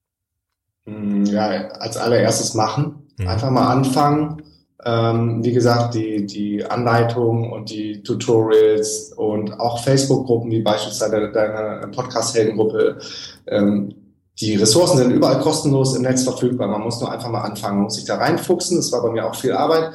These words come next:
Speaker 1: ehrlich gesagt, aber es hat sich absolut gelohnt. Ähm, also Punkt eins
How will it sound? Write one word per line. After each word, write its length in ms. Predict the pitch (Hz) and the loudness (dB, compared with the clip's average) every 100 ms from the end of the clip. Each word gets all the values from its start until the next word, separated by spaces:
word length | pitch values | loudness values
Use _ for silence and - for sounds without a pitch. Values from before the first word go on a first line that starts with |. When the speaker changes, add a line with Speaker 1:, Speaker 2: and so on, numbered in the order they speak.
| - - _ | -14 -20 _
Speaker 1:
ehrlich 300 | - 151 147 | 0 2 2
gesagt, 420 | 151 139 139 139 123 | 0 2 2 0 0
aber 140 | 120 | -2
es 220 | 117 - - | -4 -8 -10
hat 120 | 131 | -10
sich 200 | 120 - | -10 -12
absolut 460 | - - 131 131 - - - _ _ | -8 -4 -2 -2 -6 -12 -20 _ _
gelohnt. 540 | 123 120 143 151 147 - - - _ _ | 0 4 4 4 0 -4 -12 -20 _ _
Ähm, 240 | 123 123 | -2 0
also 240 | 127 127 117 | 0 -2 -2
Punkt 320 | 127 - 127 | -6 -6 -6
eins 520 | 117 117 117 120 - | -4 -2 -2 -4 -8